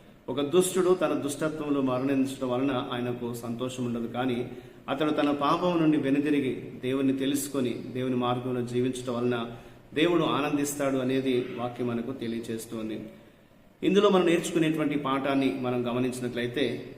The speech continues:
పన్నెండు నుండి పదిహేడు వచనాల్లో ఎవరు తప్పించుకోలేని తీర్పు దినం అనేది ఒకటి ఉంటుంది. మనం ఇప్పుడు ప్రపంచాన్ని చూసినప్పుడు ఎవరైనా ఎంత దుర్మార్గుడైనా,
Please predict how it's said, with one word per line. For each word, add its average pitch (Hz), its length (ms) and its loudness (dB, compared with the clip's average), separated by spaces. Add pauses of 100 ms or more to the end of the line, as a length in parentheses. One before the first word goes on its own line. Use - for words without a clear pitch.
పన్నెండు 147 300 4
నుండి 143 280 4
పదిహేడు 127 380 -2
వచనాల్లో 120 640 -4 (560)
ఎవరు 165 360 6
తప్పించుకోలేని 156 960 2
తీర్పు 143 420 -2
దినం 135 300 2
అనేది 127 220 0
ఒకటి 127 260 -4
ఉంటుంది. 113 640 -4 (640)
మనం 147 300 4
ఇప్పుడు 156 240 4
ప్రపంచాన్ని 165 720 0
చూసినప్పుడు 151 680 -2 (100)
ఎవరైనా 147 540 4 (420)
ఎంత 143 260 0
దుర్మార్గుడైనా, 139 1040 2